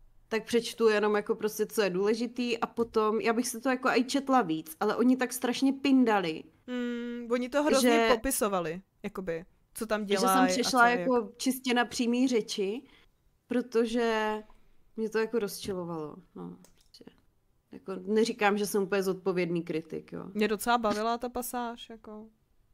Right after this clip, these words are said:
Speaker 1: Eh, mě, jako, já nemůžu říct, že by mě nebavila, ale nebavila mě dost na to, abych, eh, si z toho pamatovala takovýhle detaily.
Speaker 2: Hmm.
Speaker 1: Jo, něco jsem přeskákala, navíc jsem jela v autě, navíc jsem se blížila ke konci, jo, prostě jako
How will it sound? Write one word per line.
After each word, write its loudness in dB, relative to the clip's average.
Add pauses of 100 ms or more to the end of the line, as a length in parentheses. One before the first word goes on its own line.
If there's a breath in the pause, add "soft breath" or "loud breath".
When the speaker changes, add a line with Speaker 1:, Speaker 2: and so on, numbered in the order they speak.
(140)
Speaker 1:
Eh, 4
mě, 4 (200)
jako, -4 (280)
já 4
nemůžu 6
říct, 2
že 2
by 2
mě 4
nebavila, 4
ale 4
nebavila 2
mě 4
dost -4
na 0
to, 0
abych, 2
eh, 0
si -6
z -10
toho 0
pamatovala 0
takovýhle -4
detaily. -6 (100)
Speaker 2:
Hmm. -8 (300)
Speaker 1:
Jo, 4
něco 2
jsem 0
přeskákala, 2
navíc -2
jsem -2
jela 0
v -2
autě, 4
navíc 2
jsem 2
se 2
blížila 2
ke 0
konci, 4
jo, 4
prostě 0
jako 0